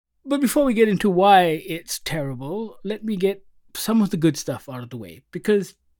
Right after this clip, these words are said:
there are a couple of things that are kind of good. The cinematography is bearable. The lighting is pretty good.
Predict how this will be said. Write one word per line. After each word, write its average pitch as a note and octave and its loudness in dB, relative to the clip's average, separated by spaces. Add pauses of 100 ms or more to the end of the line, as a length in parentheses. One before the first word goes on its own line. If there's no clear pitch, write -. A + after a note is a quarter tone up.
(180)
there D#4+ -4
are E4 0
a C#4+ -2
couple - -4
of G#3+ 0
things F#3+ 0
that E3+ -2
are C#3 -10 (500)
kind C#3+ -6
of C3 -6
good. - -14 (600)
The G3 0
cinematography G#3 2
is D3 -2
bearable. B2 -12 (1120)
The E3+ 2
lighting D#3+ 0 (220)
is D#3 -2
pretty C3 -6
good. A#2 -10